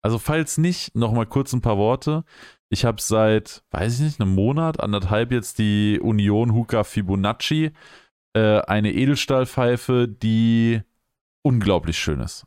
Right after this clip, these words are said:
Also was Optik angeht, war das für mich ein absolutes Highlight. Äh, der Durchzug ist wieder klassisch russisch, so bei einer,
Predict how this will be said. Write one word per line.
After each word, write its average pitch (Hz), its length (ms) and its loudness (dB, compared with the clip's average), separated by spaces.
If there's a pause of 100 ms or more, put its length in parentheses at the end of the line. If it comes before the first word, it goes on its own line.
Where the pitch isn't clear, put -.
Also 107 420 0
was 107 260 -2
Optik - 380 -4
angeht, 120 380 0
war 113 100 2
das 110 200 0
für 113 120 -2
mich 110 240 -2
ein 101 180 -4
absolutes - 680 -6
Highlight. 101 480 0 (520)
Äh, 104 220 4
der 101 140 0
Durchzug 131 460 0
ist - 160 -2
wieder 120 200 2
klassisch 113 460 -4
russisch, 123 360 0
so 117 180 0
bei 107 180 2
einer, 107 440 0